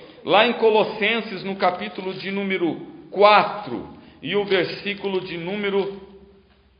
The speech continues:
dezoito, diz assim: "Saudação da minha mão", de Paulo, e olha o pedido dramático de Paulo:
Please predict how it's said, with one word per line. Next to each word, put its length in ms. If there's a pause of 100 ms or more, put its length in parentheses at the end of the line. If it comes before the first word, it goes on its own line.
(160)
dezoito, 800 (960)
diz 260
assim: 720 (1300)
"Saudação 800
da 160
minha 240
mão", 400
de 160
Paulo, 920 (480)
e 140
olha 220
o 160
pedido 440
dramático 840
de 120
Paulo: 540